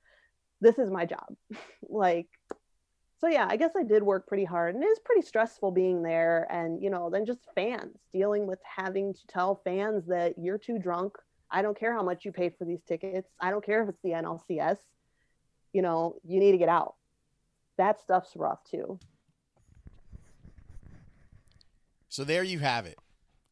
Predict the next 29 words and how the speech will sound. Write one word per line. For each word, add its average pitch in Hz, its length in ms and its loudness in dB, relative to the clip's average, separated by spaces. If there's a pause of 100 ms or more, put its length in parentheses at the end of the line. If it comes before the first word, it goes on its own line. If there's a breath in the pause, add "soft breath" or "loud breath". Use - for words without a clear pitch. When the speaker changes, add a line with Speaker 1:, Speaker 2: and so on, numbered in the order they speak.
(480)
Speaker 2:
That's 143 240 -6
Kat 160 300 0
Garcia 135 540 -2
telling 120 360 -4
you 113 440 -8
what 120 300 -4
you 127 160 -6
need 120 220 -6
to 123 80 -8
know 107 460 -6
about 104 400 -6
having 104 360 -8
a 110 60 -12
ring 123 480 -6
and 92 160 -16
what, 98 200 -12 (180)
what's 113 220 -10
that 139 200 -6
like. 131 400 -10 (1080)
Like, 107 100 -12
what 196 120 -4
would 226 140 -8
you 214 100 -10
do 175 220 -8
if 110 120 -10
you 120 140 -10
had 117 180 -6
a 110 40 -12
ring? 104 380 -14